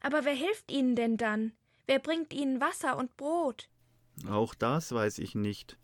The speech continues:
Speaker 2: aber vielleicht hilft ihnen ja ihr Jesus.“
Speaker 1: „Wo lebt denn dieser Jesus?“
Speaker 2: „Jesus lebt schon lange nicht mehr. Der wurde in Jerusalem ans Kreuz geschlagen.“ Lucia schüttelt den Kopf.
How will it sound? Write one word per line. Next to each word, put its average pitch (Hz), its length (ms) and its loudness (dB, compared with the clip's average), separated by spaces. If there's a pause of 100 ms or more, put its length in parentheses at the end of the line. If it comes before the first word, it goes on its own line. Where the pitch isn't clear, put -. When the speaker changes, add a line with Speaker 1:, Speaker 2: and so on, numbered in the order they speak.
(140)
Speaker 2:
aber 104 300 -2
vielleicht 90 760 -2
hilft - 380 -2
ihnen 113 240 2
ja 98 240 0
ihr 90 260 -2
Jesus.“ 104 720 -2 (280)
Speaker 1:
„Wo 247 100 4
lebt 247 300 0
denn 403 140 0
dieser 262 200 0
Jesus?“ 240 680 -4 (360)
Speaker 2:
„Jesus 107 840 -2
lebt 127 340 2
schon 98 160 2
lange 98 360 2
nicht 107 320 0
mehr. 82 360 -4 (240)
Der 117 300 2
wurde 110 260 4
in 98 180 0
Jerusalem 90 800 2
ans 85 300 -4
Kreuz - 420 0
geschlagen.“ 80 640 -4 (480)
Lucia 143 640 2
schüttelt 107 460 -4
den 110 160 -4
Kopf. - 440 -12